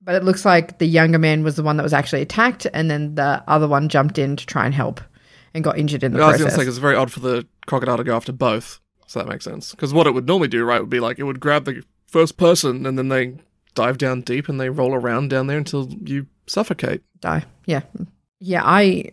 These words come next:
Speaker 1: can't imagine how terrifying that would be.
Speaker 2: <sighs> I
Speaker 1: No,
Speaker 2: can
Speaker 1: thank
Speaker 2: picture the
Speaker 1: you.
Speaker 2: river now. It would be, like, muddy too, so, like, the water wouldn't be, like, clear. You wouldn't be able to see it coming.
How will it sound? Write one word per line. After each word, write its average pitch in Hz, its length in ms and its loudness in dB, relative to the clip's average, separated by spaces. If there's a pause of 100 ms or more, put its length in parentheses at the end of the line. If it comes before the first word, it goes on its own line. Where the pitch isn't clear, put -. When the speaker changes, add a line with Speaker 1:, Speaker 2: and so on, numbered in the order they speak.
(140)
Speaker 1:
can't 175 220 2
imagine 247 500 0 (160)
how 269 140 -2
terrifying 285 840 2 (380)
that - 120 -12
would 262 100 -6
be. 359 300 -6 (160)
Speaker 2:
<sighs> - 200 -20
I 156 40 0
Speaker 1:
No, 139 120 4 (600)
Speaker 2:
can 202 80 4
Speaker 1:
thank - 20 2
Speaker 2:
picture 170 220 4
the 131 60 2
Speaker 1:
you. 127 60 2
Speaker 2:
river 120 160 2
now. 120 240 2
It - 40 0
would 123 80 -6
be, 135 60 0
like, 120 180 -2
muddy 120 340 -2
too, 113 280 -2
so, 110 160 -6
like, 107 120 -4
the 120 60 -8
water 117 240 -2
wouldn't 110 220 -4
be, 113 100 -2
like, - 380 -8
clear. 117 280 -2
You 113 100 -2
wouldn't 117 120 -2
be - 60 -6
able 117 100 -10
to - 60 -6
see 120 120 -4
it - 120 -8
coming. 120 280 -4